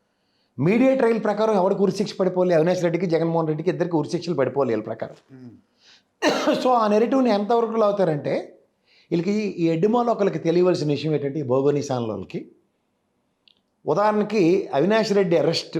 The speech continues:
Speaker 1: అన్నది కనుక అనుకుంటే, ఆ రోజైతే వాళ్ళ అమ్మగారు ఆరోగ్యం పోలేదు, చుట్టూ మనుషులు ఉన్నారు అన్నాడు. నెక్స్ట్ డే తర్వాత ఈ లెబోరియస్ ప్రాసెస్లో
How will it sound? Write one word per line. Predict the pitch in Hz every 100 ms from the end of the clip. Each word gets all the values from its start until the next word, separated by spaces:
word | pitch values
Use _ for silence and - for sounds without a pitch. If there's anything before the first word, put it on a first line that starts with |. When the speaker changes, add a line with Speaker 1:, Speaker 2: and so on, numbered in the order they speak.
| - 131
Speaker 1:
అన్నది | 127 113
కనుక | 120 120 117
అనుకుంటే, | 107 90 98 143 226 - - _ _ _ _ _ _
ఆ | 104 131
రోజైతే | 170 175 175
వాళ్ళ | 180 143
అమ్మగారు | 143 147
ఆరోగ్యం | 135 131 127 127
పోలేదు, | 117 120 165
చుట్టూ | 180 139 151
మనుషులు | 123 117 127 113
ఉన్నారు | 104 127
అన్నాడు. | 107 87 - -
నెక్స్ట్ | 127 123 143
డే | 220 - - _ _ _ _ _ _ _ _ _ _ -
తర్వాత | 123 156 160 220 - - _ _ _ _ _ _ _ _ -
ఈ | 185 220
లెబోరియస్ | 180 170 262 294 - 175
ప్రాసెస్లో | 139 - 98 - 98 -